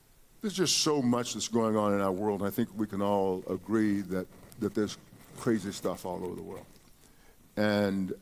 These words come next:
I don't want to be a part of the crazy stuff,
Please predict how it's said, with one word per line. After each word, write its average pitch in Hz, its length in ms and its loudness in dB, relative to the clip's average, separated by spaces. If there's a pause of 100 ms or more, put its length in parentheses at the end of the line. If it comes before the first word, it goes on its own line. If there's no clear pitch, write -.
(120)
I 156 120 2
don't 151 200 2
want 117 140 2
to - 20 0
be 104 120 -2
a 98 60 0
part 104 420 0
of 92 120 -6
the 87 80 -8
crazy 110 480 0
stuff, - 480 -12